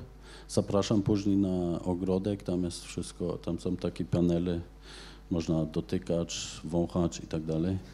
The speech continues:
E, i później są te listwy i tam są gwoździki, w, e, zawsze, żeby to się nie wybrzusza i, i, i takie mamy sztywne elementy, czyli sztywne. No, one nie są stężone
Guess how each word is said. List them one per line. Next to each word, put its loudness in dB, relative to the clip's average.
E, 8
i 8
później 12
są 10
te 8
listwy 8
i 8
tam 12
są 12
gwoździki, 8
w, -2
e, 0
zawsze, 2
żeby 4
to 4
się 2
nie 6
wybrzusza 4
i, 2
i, 6
i 4
takie 4
mamy 8
sztywne 4
elementy, 6
czyli 2
sztywne. 2
No, 2
one 4
nie 4
są 4
stężone 2